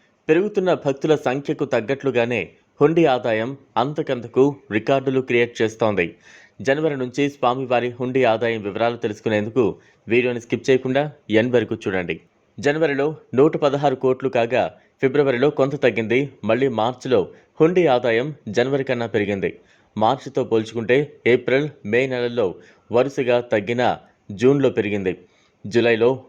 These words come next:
అంతకు మించి నమోదు చేసింది. జూలైలో దాదాపు ఇరవై రెండు పాయింట్ ఒకటి మూడు లక్షల మంది భక్తులు శ్రీవారిని దర్శించుకున్నారు. కోటి నాలుగు లక్షల లడ్డూ విక్రయించినట్లు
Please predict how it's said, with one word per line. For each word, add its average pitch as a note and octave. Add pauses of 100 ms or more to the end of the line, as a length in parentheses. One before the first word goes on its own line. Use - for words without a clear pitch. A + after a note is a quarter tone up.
అంతకు C#3
మించి A#2+
నమోదు A2+
చేసింది. G2 (320)
జూలైలో B2
దాదాపు A#2 (260)
ఇరవై C3
రెండు C3
పాయింట్ B2
ఒకటి A#2+
మూడు A#2+
లక్షల A2+
మంది G#2+
భక్తులు A#2
శ్రీవారిని B2+
దర్శించుకున్నారు. A#2 (600)
కోటి D#3
నాలుగు C3
లక్షల B2
లడ్డూ G#2
విక్రయించినట్లు A2+